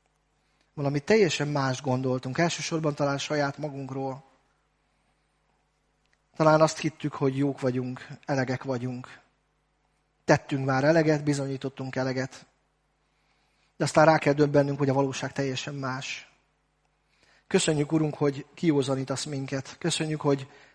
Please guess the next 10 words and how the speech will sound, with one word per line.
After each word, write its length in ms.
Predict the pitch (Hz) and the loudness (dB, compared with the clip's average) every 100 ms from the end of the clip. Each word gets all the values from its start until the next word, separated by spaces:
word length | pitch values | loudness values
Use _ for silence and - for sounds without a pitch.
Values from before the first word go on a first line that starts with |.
| - | 4
nem 140 | 160 | 4
titkolod 520 | 143 147 - 156 143 | 4 -2 0 2 6
el 200 | 139 139 | 6 6
a 60 | 139 | 6
valóság 520 | 143 147 131 139 131 | 4 2 0 -4 -4
általad 560 | - 156 151 156 139 127 | 0 0 0 0 0 0
ismert 460 | 156 - 139 131 - | -6 -6 -6 -6 -6
és 260 | 131 - - _ _ _ | -6 -8 -14 _ _ _
igaz 360 | 190 156 143 123 | -2 2 2 2
oldalát, 760 | 151 139 135 131 135 - - | -4 -2 -2 -2 -4 -8 -20